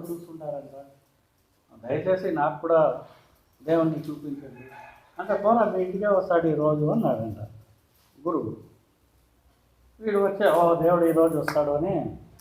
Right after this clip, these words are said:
తెల్ల బట్ట తెచ్చి పరిచి, ఇంకా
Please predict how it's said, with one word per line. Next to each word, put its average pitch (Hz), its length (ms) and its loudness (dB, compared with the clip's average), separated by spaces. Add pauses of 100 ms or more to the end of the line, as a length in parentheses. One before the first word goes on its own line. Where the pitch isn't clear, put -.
(160)
తెల్ల 151 260 0
బట్ట 143 220 0
తెచ్చి 139 500 -8 (760)
పరిచి, 139 420 -6 (680)
ఇంకా 151 440 0